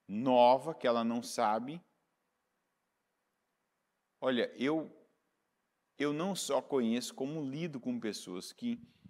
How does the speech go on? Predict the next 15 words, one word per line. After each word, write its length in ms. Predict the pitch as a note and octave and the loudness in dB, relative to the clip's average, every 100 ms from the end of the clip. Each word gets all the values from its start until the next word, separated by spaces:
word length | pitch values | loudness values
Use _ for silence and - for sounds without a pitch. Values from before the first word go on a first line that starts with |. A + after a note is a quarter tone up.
| _ _ _ _ | _ _ _ _
se 200 | - D#3 | -4 0
você 340 | D3+ D#3 G#3 | 2 4 2
falar 320 | G3+ G#3 G3 G3+ | 4 6 8 6
pra 160 | G3+ | 4
pessoa, 640 | G3 F3+ - B2 G#2+ E2+ - _ _ _ _ _ _ _ _ _ _ _ _ _ _ _ _ _ _ _ | 2 -2 -2 -2 -2 -4 -8 _ _ _ _ _ _ _ _ _ _ _ _ _ _ _ _ _ _ _
pra 120 | C#3+ | 8
ela 100 | D3 | 8
fazer 380 | E3+ E3 C#3 D3+ | 8 4 4 8
algo 200 | C3+ B2+ | 6 8
que 60 | D3 | 4
ela 160 | C3 | 4
nunca 300 | C3+ D#3 D3+ | 0 -2 -4
fez, 540 | - D3 D3+ C3 - - _ _ _ _ | -4 -2 0 -2 -6 -12 _ _ _ _
ela 320 | C3 C#3+ D#3+ | 2 6 6
já 400 | C3 D3 D#3+ D#3+ | 6 10 10 8